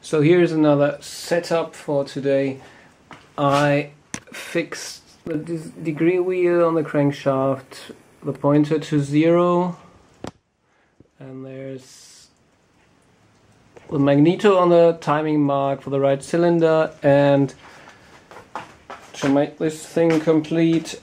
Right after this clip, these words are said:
I fixed the second degree disc on the magneto, uh,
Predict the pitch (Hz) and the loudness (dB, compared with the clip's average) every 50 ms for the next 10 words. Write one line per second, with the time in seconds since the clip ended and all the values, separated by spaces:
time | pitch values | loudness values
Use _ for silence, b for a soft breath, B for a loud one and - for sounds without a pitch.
0 | - 156 139 139 139 139 139 135 123 B B B B B B B B B B B | -2 0 2 2 2 2 2 0 -2 B B B B B B B B B B B
1 | - - _ _ _ _ _ - - - - - - - _ _ _ - - - | -20 -20 _ _ _ _ _ -20 -20 -20 -20 -20 -20 -20 _ _ _ -20 -20 -20
2 | - - - - 160 160 160 - - - - - - - - - - - - - | -20 -20 -10 -6 -6 -6 -6 -10 -16 -16 -16 -16 -14 -14 -14 -14 -16 -20 -20 -20
3 | - - _ _ _ _ _ - - - _ _ _ _ - 156 143 - - - | -20 -20 _ _ _ _ _ -20 -20 -20 _ _ _ _ -8 -8 -6 -8 -4 -4
4 | 190 196 - 190 185 185 175 175 170 165 160 165 170 165 160 160 160 156 156 156 | -4 -2 0 2 2 2 2 2 2 2 4 6 6 6 6 6 4 2 2 0
5 | 156 - - - - - - - - _ _ _ _ _ _ _ _ _ _ _ | -4 -10 -16 -16 -14 -14 -16 -16 -20 _ _ _ _ _ _ _ _ _ _ _
6 | - 170 165 165 165 165 160 156 147 143 143 143 147 147 143 139 - 139 139 135 | 0 2 2 2 2 4 4 4 4 2 2 2 2 2 2 0 0 0 0 2
7 | 135 135 139 135 B B B B B B B B B B B B B _ - - | 0 0 -2 -4 B B B B B B B B B B B B B _ -20 -20
8 | _ - 147 139 139 139 139 135 135 131 131 131 | _ -6 -4 -2 -2 -2 0 0 0 0 -2 -2